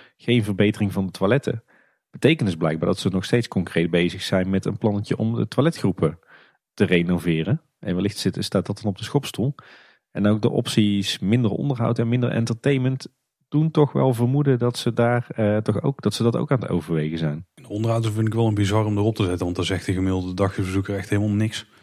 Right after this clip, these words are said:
Speaker 1: Nee.
Speaker 2: Ik bedoel, die luisteren zeker geen Kleine Boodschap, dus die weten überhaupt niet wat er allemaal gebeurt waarschijnlijk aan onderhoud. Dus het is een beetje een vreemde keuze. Maar ik, tuurlijk, je wilt zo breed mogelijk inzetten. En misschien <laughs> betekent als veel mensen dit invullen,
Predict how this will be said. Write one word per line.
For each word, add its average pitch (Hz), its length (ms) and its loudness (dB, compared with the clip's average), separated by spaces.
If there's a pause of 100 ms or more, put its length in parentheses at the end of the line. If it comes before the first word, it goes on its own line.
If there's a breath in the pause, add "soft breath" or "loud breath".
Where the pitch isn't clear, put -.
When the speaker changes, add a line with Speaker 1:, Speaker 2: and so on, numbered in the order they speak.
(140 soft breath)
Speaker 1:
Nee. 82 160 0
Speaker 2:
Ik 71 40 -6
bedoel, 95 200 0
die 92 100 0
luisteren 98 360 0
zeker 101 260 2
geen 92 100 -2
Kleine 95 240 0
Boodschap, 104 360 0
dus 87 120 -2
die 95 80 -2
weten 101 220 2
überhaupt 98 260 2
niet 104 100 2
wat 95 80 0
er 95 60 2
allemaal 90 220 0
gebeurt 90 240 0
waarschijnlijk 85 360 -4
aan 90 60 -4
onderhoud. 90 420 -2 (540)
Dus - 80 -20
het - 120 -16
is - 80 -10
een 98 100 -8
beetje 117 220 -4
een 110 120 -2
vreemde 107 280 -4
keuze. 78 320 -8 (120)
Maar 120 220 0
ik, 113 140 -4 (320)
tuurlijk, 104 280 -2
je 101 100 -6
wilt 92 160 -4
zo 98 100 -2
breed 90 220 0
mogelijk 85 300 -4
inzetten. 85 380 -6 (180)
En 80 240 -10 (420)
misschien 104 380 0
<laughs> - 80 -12
betekent 110 320 2
als 98 120 0
veel 117 120 2
mensen 104 280 0
dit 101 140 -2
invullen, 98 400 0